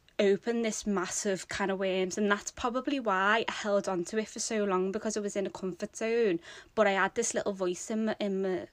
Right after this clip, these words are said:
gut saying, "Something's not right here. This isn't for you. This isn't what you're meant to be doing." And I couldn't ignore it, and it got stronger and stronger until the point where I was like,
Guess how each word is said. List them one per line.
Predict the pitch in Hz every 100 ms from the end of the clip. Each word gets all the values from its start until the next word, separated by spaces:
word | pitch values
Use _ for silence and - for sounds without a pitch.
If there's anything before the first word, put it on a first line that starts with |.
| -
gut | 190 196 -
saying, | - 226 202 196 175 _ _
"Something's | - 196 190 190
not | 220
right | 175 160 -
here. | 220 214 208 _
This | 190 -
isn't | 180 208 208
for | 202
you. | 180 180 202
This | 208 -
isn't | 214 214 214
what | 202 -
you're | 202
meant | 208 196 -
to | -
be |
doing." | 170 170 165 202 - - - - -
And | 208
I |
couldn't | - - 196 208
ignore | 214 220 190 180 190
it, | 220
and | 202
it | 202
got | -
stronger | - - 196 196 202
and | 208
stronger | - 196 180 185 214 214 - _ _ _ _ _ _ _ - -
until | - - 190 196
the |
point | - 202 175
where | 196
I | 196
was | 196 196
like, | 196 180 196 -